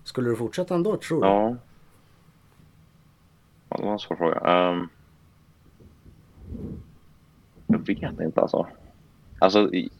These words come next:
Speaker 2: lite av anledningen att man fortsätter måla, det är att jag, ja, men man känner typ en press att man måste måla minst någon gång i veckan, liksom.
Speaker 1: Inför dig själv?
Speaker 2: Eh, ja, ja, exakt. Framförallt för mig själv, liksom.
Speaker 1: Ja.
Speaker 2: Eh, ja.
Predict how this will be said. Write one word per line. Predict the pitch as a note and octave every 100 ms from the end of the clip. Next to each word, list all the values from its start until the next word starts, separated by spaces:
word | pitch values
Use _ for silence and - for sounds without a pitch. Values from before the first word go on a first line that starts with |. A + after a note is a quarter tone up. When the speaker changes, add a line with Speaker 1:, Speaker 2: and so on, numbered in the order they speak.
| - -
Speaker 2:
lite | - - G#2+ - C3+
av | A#2+
anledningen | E2+ E2 E2
att | -
man | E2+ D#2+ _ _ _ _ -
fortsätter | G2+ F2 A2+ G#2+
måla, | E2+ D#2+
det | F#2
är | F#2
att | -
jag, | E2 D#2+ -
ja, | F2+
men | F2+
man | F2+
känner | - A2+ F#2+
typ | F2 F2
en | D#2+
press | - A2+ - -
att | E2
man | E2+
måste | F2 - - F#2+
måla | E2 E2+ F2 - - _ _ -
minst | F#2 F2 -
någon | E2
gång | D#2+ E2
i |
veckan, | E2 - E2
liksom. | D#2+ - - - _ - _ _ _
Speaker 1:
Inför | B2 G#2 A2+
dig | G#2+
själv? | - A#2+ E2
Speaker 2:
Eh, | - - - - - - - _ _ - - -
ja, | F#2 F#2+ B2 A#2 - - -
ja, | G#2 A#2+ A#2
exakt. | - -
Framförallt | - G2 - G#2
för | -
mig | E2+
själv, | F#2 F2+
liksom. | F2 - - _ _ _ _ -
Speaker 1:
Ja. | A2+ A2 A#2+ _ _ _
Speaker 2:
Eh, | - - - - - _ _ - - - -
ja. | - F2